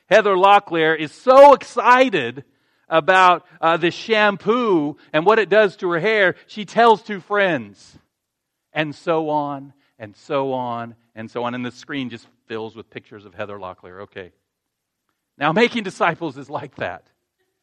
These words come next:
Okay, wait. It's when, uh, it's when we get excited, not about shampoo, but about what Jesus does in our lives, and that we can't help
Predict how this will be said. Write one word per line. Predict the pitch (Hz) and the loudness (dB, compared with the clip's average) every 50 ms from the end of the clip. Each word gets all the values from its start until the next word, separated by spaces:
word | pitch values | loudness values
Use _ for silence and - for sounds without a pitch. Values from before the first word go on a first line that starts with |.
| _ _ _ _ _ _ _ _ _ _ _ _ _ _ _ _ _ _ _ _ _ _ _ _ _ _ _ _ _ 120 | _ _ _ _ _ _ _ _ _ _ _ _ _ _ _ _ _ _ _ _ _ _ _ _ _ _ _ _ _ -16
Okay, | 113 113 107 _ - 139 156 151 113 101 95 _ | -14 -14 -14 _ -10 -10 -8 -8 -10 -12 -14 _
wait. | 117 113 123 123 _ 95 _ _ _ _ _ _ _ _ _ _ _ _ _ _ _ _ _ _ _ _ _ _ _ _ | -16 -16 -16 -16 _ -20 _ _ _ _ _ _ _ _ _ _ _ _ _ _ _ _ _ _ _ _ _ _ _ _
It's | - 160 - - | -10 -10 -8 -6
when, | 202 233 254 247 220 196 | -6 -2 -2 -2 -4 -4
uh, | 170 147 147 151 151 156 156 156 | -8 -10 -8 -8 -8 -6 -6 -8
it's | 165 151 - | -8 -8 -8
when | 208 220 220 | -8 -8 -6
we | 214 202 | -8 -8
get | 165 226 240 247 | -2 2 2 2
excited, | 247 - - - - 254 240 262 269 269 254 190 139 120 127 135 143 | 2 0 -4 -6 -2 0 2 4 2 2 0 0 -4 -6 -6 -8 -6
not | 170 185 226 254 | -2 -2 0 0
about | 240 220 208 - | 0 -2 -2 -4
shampoo, | - 208 196 185 175 160 - - 214 208 165 123 104 104 123 _ _ _ _ _ _ _ _ _ _ | -6 -6 -4 -4 -4 -6 -4 -2 0 0 0 -2 -4 -10 -16 _ _ _ _ _ _ _ _ _ _
but | 143 165 180 185 | 0 0 2 2
about | 180 196 196 185 190 | 2 2 2 2 0
what | 190 185 160 | -2 -4 -4
Jesus | 135 127 170 226 254 262 262 240 220 208 185 - | -6 -12 -8 -6 -4 -4 -4 -2 -4 -4 -6 -2
does | - 202 190 190 196 185 165 | 2 2 4 4 4 2 0
in | 180 175 | -2 -2
our | 165 160 156 | -2 0 0
lives, | 165 180 190 196 190 175 151 131 113 107 107 _ _ _ _ - | 0 0 0 2 2 2 2 0 -2 -6 -12 _ _ _ _ -6
and | 190 196 214 226 | -2 -2 0 0
that | 226 214 196 208 | 0 -2 -2 -6
we | 220 220 185 | -12 -12 -12
can't | _ - 233 247 240 233 220 170 | _ -6 -4 -2 0 0 -2 0
help | - 240 254 254 240 - _ | 2 2 4 4 2 0 _